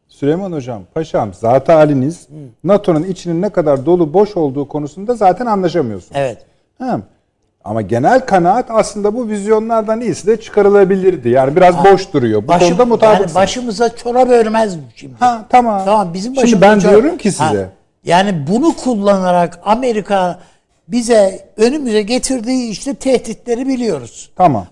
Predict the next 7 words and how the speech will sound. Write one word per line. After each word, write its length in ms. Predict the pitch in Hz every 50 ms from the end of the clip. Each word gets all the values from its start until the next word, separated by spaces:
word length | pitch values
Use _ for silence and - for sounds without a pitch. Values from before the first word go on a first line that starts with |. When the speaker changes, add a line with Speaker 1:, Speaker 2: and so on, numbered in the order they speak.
| _
Speaker 2:
Adam 360 | - 240 220 247 233 220 220 226
dedi 180 | 240 240 220
ya, 340 | 247 226 240 254 254 214 - - - - - - _
önümüze 360 | 226 240 254 269 247 214 220
geldi, 580 | 214 214 247 254 240 214 196 180 208 226 208 196
dedi 260 | 254 254 202 226 190
ki, 200 | - - 226 220